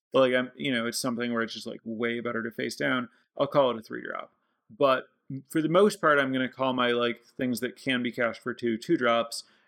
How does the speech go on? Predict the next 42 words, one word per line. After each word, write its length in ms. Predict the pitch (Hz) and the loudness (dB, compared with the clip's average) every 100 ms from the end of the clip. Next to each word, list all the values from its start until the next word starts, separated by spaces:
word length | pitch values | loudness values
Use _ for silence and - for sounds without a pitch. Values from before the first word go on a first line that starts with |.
| - | -6
and 200 | 131 127 | -4 -2
then 340 | 123 120 123 | -2 -2 -4
if 180 | - 143 | -4 -2
it 160 | 127 123 | -2 -2
happens 340 | 131 123 117 | -4 -4 -6
to 60 | 120 | -8
be 120 | 123 | -6
convenient 480 | 120 120 120 117 113 | -4 -2 -2 -2 -4
to, 200 | 127 117 | -4 -4
like, 240 | 117 117 | -2 -4
play 160 | - 117 | -4 -4
them 140 | 110 | -4
face 240 | 110 113 110 | -6 -8 -8
down, 220 | 120 - | -8 -8
I 120 | - | -8
will. 320 | - - - - _ _ _ - | -8 -8 -10 -16 _ _ _ -18
But 360 | 110 151 131 - | 2 4 4 2
I 80 | 147 | 0
do 200 | 139 208 | 2 0
think 280 | 185 160 - | 0 -4 -4
that, 160 | 131 | -2
like, 240 | 131 127 - _ _ | 0 -2 -6 _ _
real-, 540 | 127 156 151 135 - - | 0 4 4 0 -8 -2
realistically, 760 | 160 147 127 160 160 175 180 180 _ _ - | 2 2 0 -4 0 2 2 0 _ _ 0
putting 200 | 165 170 | 0 0
your 140 | 160 | -2
disguised 400 | 127 - 135 135 | -2 0 0 0
creatures 520 | - 147 147 147 143 - _ _ | -2 -6 -2 -2 -2 -8 _ _
wherever 480 | 117 123 139 139 139 | 0 2 4 4 0
looks 340 | 113 135 - | 0 -4 -6
best 520 | - 113 127 143 - - _ _ _ - | -6 -2 -2 -2 -8 -12 _ _ _ -2
is, 500 | 139 131 120 - - | 2 2 0 -2 4
like, 240 | 147 - | 4 4
there's 180 | 143 135 | 2 2
truth 360 | - 156 139 | 0 -2 -2
to 100 | - | -4
that, 260 | 117 117 - | -4 -4 -6
'cause 120 | - | -6
that's 220 | 120 117 | -2 -2
how 140 | 123 117 | 0 -2
they're 140 | 113 | -2
gonna 260 | 113 113 | -6 -8